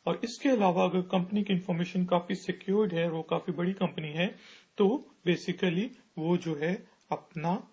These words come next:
infrastructure develop करती है। For example जो बैंक्स होते हैं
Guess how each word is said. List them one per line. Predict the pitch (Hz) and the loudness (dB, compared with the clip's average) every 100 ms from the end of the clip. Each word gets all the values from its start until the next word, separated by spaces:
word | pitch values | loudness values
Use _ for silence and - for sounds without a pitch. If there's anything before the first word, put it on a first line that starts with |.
| _ - | _ -8
infrastructure | 151 139 170 147 - 165 - 151 | -6 -4 -4 -4 -4 -6 -6 -8
develop | 131 147 143 - | -6 -6 -6 -2
करती | 202 190 196 | -2 0 0
है। | 196 196 196 - - _ _ | 2 0 -2 -12 -20 _ _
For | 160 | -4
example | 139 - 156 - 156 | -4 -6 -8 -4 -6
जो | - | -6
बैंक्स | - 170 185 180 | -6 -2 -2 0
होते | 190 185 190 | -2 0 0
हैं | 185 185 185 190 | 2 2 0 -4